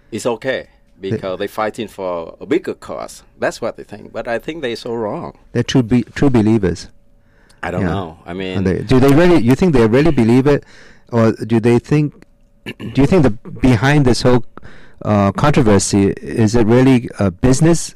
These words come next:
Speaker 2: uh, decision? They want to wipe you out because you're successful as a paper. You scoop them. You get all these, you know, people t-,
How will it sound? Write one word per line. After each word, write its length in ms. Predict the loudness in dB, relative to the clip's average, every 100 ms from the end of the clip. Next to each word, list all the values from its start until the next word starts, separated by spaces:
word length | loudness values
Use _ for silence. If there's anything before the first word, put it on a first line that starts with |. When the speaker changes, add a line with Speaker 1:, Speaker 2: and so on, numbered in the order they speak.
| -8
Speaker 2:
uh, 260 | -2 0 -2 -6 -4
decision? 520 | -2 2 2 2 2
They 100 | 4
want 220 | 4 2 2
to 100 | 2
wipe 300 | 2 0 2
you 100 | 2
out 240 | 2 -2 _ -20 -20 _
because 400 | -4 2 0 0 -6 -18 -18 -20 _
you're 180 | 0 2
successful 580 | 2 -2 0 0 2 2
as 120 | 2
a 60 |
paper. 600 | -2 0 0 2 2 2 0 _ _ 0
You 100 | 0
scoop 400 | 2 2 2 2
them. 340 | 2 2 2
You 140 | 2 2
get 180 | 2
all 140 | 4 4
these, 240 | 4 2 0 -4 -8
you 120 | -4 0
know, 240 | 0 -2
people 540 | 0 0 2 2 2 -2 -12 -20 -20
t-, 80 | -16